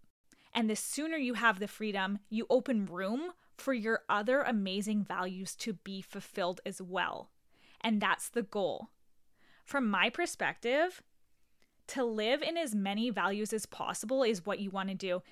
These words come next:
If you take one second right now, and I'm gonna give it to you, to list three of your values. Okay, so those values are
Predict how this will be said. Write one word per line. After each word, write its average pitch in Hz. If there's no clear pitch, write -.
If 226
you 320
take 277
one 214
second 220
right 202
now, 196
and 214
I'm 214
gonna 254
give 330
it 339
to 208
you, -
to 254
list 240
three 247
of 254
your 220
values. 254
Okay, 240
so 214
those 240
values 285
are 208